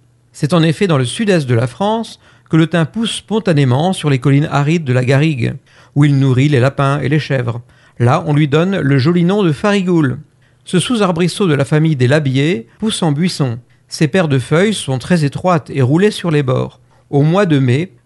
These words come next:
commencent à apparaître les fleurs mauves, rosées ou blanches, selon les variétés.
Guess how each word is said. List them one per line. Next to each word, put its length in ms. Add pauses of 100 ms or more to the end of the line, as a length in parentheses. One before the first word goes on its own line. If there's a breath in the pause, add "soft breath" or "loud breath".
commencent 360
à 60
apparaître 400
les 80
fleurs 480
mauves, 440
rosées 560
ou 80
blanches, 540 (300 soft breath)
selon 320
les 100
variétés. 560